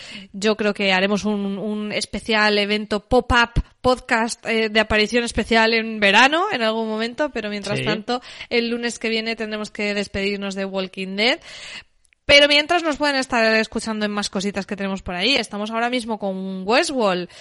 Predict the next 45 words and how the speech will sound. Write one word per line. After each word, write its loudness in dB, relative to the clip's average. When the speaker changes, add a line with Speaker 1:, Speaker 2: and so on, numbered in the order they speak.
Speaker 1:
Expreso -6
a 0
Westworld. -2
No -2
sé -6
si -8
os -6
habéis -4
caído -4
en -4
la -2
tercera -12
temporada, -4
pero -6
está -8
genial -2
la -4
tercera -4
temporada. 0
Speaker 2:
No 6
deberíais, 4
no -6
deberíais. -6
Speaker 1:
Así -4
que -4
buscarnos -4
por -2
ahí 0
en -6
vuestra -6
aplicación -6
de -4
podcast, -2
Expreso -8
a -4
Westworld, -6
y -4
en -6
Fans -8
Fiction -6
con -4
su -6
periodicidad -4
genital -2
habitual, 0